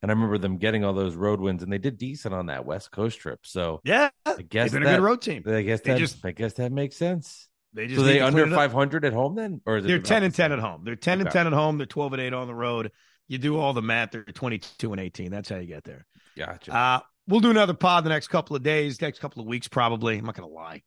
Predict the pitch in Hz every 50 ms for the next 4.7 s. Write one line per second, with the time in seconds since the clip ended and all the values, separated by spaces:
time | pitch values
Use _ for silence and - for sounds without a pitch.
0 | _ - 87 - - 80 - - 78 - - - - 180 185 180 170 160 143 -
1 | - - 143 123 - 120 107 104 104 101 - - - _ _ _ _ _ _ _
2 | _ _ _ - 147 143 143 143 165 156 147 - 180 160 151 143 143 139 131 131
3 | 135 135 131 131 143 139 135 131 143 131 131 131 123 120 - - - 139 131 127
4 | 120 113 110 98 - - 147 151 147 143 139 131 113